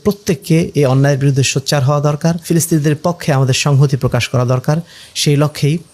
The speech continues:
প্যালেস্টাইন সলিডারিটি মুভমেন্ট কর্তৃক আগামী বারোই এপ্রিল দু হাজার পঁচিশ রোজ শনিবার রাজধানী ঢাকার শাহবাগ থেকে মানিক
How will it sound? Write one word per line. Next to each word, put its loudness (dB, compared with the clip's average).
প্যালেস্টাইন 0
সলিডারিটি 0
মুভমেন্ট 2
কর্তৃক -2
আগামী 2
বারোই 0
এপ্রিল -2
দু 0
হাজার 2
পঁচিশ -2
রোজ 2
শনিবার 2
রাজধানী 2
ঢাকার 0
শাহবাগ -2
থেকে -2
মানিক -2